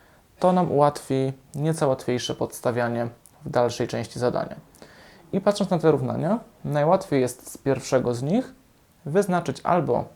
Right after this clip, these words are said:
niewiadomą x, albo niewiadomą y. I teraz załóżmy, że my wyznaczymy sobie niewiadomą x.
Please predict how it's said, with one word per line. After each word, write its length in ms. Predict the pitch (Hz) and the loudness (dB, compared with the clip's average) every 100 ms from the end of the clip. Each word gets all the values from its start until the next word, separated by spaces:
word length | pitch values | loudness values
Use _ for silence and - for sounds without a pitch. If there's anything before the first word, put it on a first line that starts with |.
| _ - | _ -8
niewiadomą 560 | 131 135 127 127 120 113 | -2 0 2 0 -2 -2
x, 460 | 170 220 - - - - - - - | 0 0 -2 -8 -12 -20 -20 -20 0
albo 380 | 165 180 175 170 | 4 6 6 4
niewiadomą 600 | 147 135 123 120 123 123 - - _ - | 4 4 4 2 -2 -4 -10 -20 _ -8
y. 280 | 92 - - - _ _ _ _ _ - - - - | -6 -6 -8 -14 _ _ _ _ _ -20 -20 -20 -6
I 120 | - 208 | -2 2
teraz 420 | 143 143 - - _ _ 190 | 2 2 -6 -14 _ _ 0
załóżmy, 360 | 180 214 180 | 4 4 4
że 100 | 156 | 2
my 260 | 147 151 156 - _ _ - | 4 2 0 -4 _ _ -2
wyznaczymy 560 | 147 165 160 127 123 | 0 2 0 -2 -2
sobie 360 | - 117 120 120 - | -2 0 0 -2 -2
niewiadomą 440 | 143 139 127 123 120 | 2 4 4 2 -2
x. 400 | - - - - | -6 -6 -6 -6